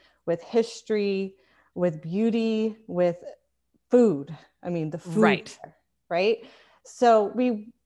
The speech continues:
Speaker 1: that was part of that. And then the freedom part, even in New Orleans too, is Mardi Gras.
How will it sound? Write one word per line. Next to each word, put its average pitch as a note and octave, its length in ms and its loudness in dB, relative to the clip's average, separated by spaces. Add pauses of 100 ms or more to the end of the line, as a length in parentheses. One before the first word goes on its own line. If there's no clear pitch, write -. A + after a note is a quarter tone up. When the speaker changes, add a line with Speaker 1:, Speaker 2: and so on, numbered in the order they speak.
(320)
Speaker 1:
that A3 360 2
was G#3+ 180 0
part F#3+ 260 0
of E3+ 80 -4
that. D#3+ 200 0
And G#3 160 0
then A3 120 0
the G#3+ 100 -4
freedom C4+ 440 -2
part, F3+ 420 0 (420)
even A#3 260 0
in G3 120 -2
New F#3 120 -4
Orleans F3+ 500 -2
too, A3+ 460 0
is F3+ 380 -4 (360)
Mardi F#3+ 400 0
Gras. - 340 -4